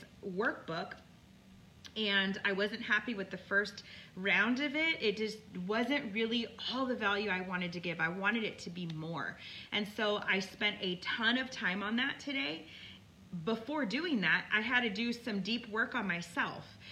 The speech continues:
I had to, you know, do my whole, like, round of meditating and praying and just really asking God to speak to me and deliver me from, you know, the, any kind of fear, anxiety, any kind of, anything that was blocking me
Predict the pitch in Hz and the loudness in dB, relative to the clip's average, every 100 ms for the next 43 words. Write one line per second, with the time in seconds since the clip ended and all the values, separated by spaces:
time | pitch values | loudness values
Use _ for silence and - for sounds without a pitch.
0 | - - 226 233 214 226 214 202 - 214 | -2 2 4 4 4 2 -2 -2 -4 -2
1 | 196 180 170 190 208 196 196 233 247 220 | 0 -2 -4 -2 0 4 4 4 2 2
2 | 214 196 185 - - - 185 202 208 202 | 4 4 2 -2 -14 -10 2 6 6 4
3 | 185 180 - - - 196 233 226 220 233 | 2 -2 -10 -16 -4 4 6 6 2 2
4 | 208 185 165 - 247 233 214 190 190 185 | 2 0 -4 2 4 6 4 0 -2 -4
5 | - - - 190 226 262 247 - 196 208 | -8 -18 -12 -4 0 2 0 2 2 2
6 | 226 208 208 214 175 - - 254 - - | -2 -2 0 0 -2 -8 -4 -4 -2 -2
7 | 220 208 196 196 190 185 214 240 247 233 | -2 -2 -2 -2 0 0 0 2 2 2
8 | 226 220 - 202 190 190 - - 226 220 | 0 -2 2 2 2 -2 -10 -10 -2 2
9 | 196 190 165 - 233 247 247 247 208 196 | 2 0 -2 -2 2 2 2 0 0 -2
10 | - 240 233 208 196 220 220 208 226 226 | 0 2 2 0 0 2 2 2 -2 -2
11 | 240 208 208 247 262 269 254 226 190 165 | -2 -4 -2 2 2 4 2 2 0 -2
12 | 175 175 175 226 254 269 269 294 339 | -4 0 0 -2 0 2 2 0 -2